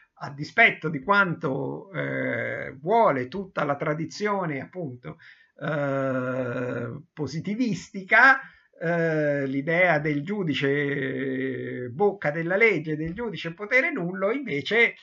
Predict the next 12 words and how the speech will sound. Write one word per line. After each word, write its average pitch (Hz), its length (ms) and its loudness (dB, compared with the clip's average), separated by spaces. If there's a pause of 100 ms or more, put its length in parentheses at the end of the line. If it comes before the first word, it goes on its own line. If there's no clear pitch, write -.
(260)
fa - 160 2
sì 151 260 -8
che, 196 500 6
eh, 139 280 0
la 156 340 4
discussione, 151 720 -4
come 143 200 -8
ci 156 140 -10
dice 160 240 -6
Ross, 202 400 0
sul 170 440 -4
significato 160 1000 0